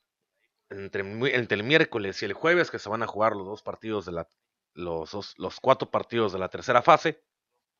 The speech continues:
hay todavía que, que esperar de a quiénes son los que van a pasar a esa, a esas, a esas semifinales que tentativamente ahorita,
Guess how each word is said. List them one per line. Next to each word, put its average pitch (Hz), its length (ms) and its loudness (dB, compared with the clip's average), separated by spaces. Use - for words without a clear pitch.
hay 104 200 -4
todavía 95 440 0
que, 98 320 2
que 113 140 4
esperar 98 520 0
de 90 180 -8
a - 20 -4
quiénes 98 400 -6
son 98 140 -8
los 92 120 -10
que 87 120 -10
van 87 160 -10
a 87 120 -10
pasar - 460 2
a 78 220 -12
esa, 78 500 -14
a 85 160 -6
esas, 95 420 -10
a 101 180 0
esas 107 320 0
semifinales 95 1000 -2
que 90 260 -8
tentativamente 135 720 2
ahorita, 202 600 4